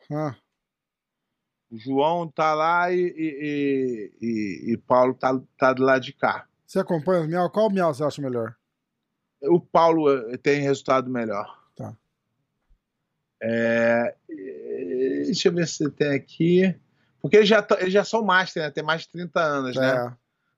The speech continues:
Speaker 2: Mas eu vou, eu vou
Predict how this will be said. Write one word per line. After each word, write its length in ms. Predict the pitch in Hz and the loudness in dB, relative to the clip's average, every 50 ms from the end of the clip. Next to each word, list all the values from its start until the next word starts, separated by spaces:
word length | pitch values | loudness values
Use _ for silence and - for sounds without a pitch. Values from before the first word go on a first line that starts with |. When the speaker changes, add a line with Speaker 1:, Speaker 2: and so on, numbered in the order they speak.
| _ _ _ _ | _ _ _ _
Speaker 2:
Mas 220 | - 180 208 220 196 | 0 2 2 2 2
eu 160 | 220 214 214 | 2 2 2
vou, 760 | 190 170 180 196 202 202 196 190 185 175 165 151 135 120 - - | 0 0 0 2 4 4 4 2 0 0 -2 -4 -4 -6 -8 -8
eu 200 | 147 151 156 147 | -6 -6 -6 -6
vou 840 | 127 117 147 147 147 143 139 135 127 120 117 113 110 107 101 - - | -6 -8 -6 -4 0 0 2 2 2 0 0 0 -2 -2 -4 -6 -8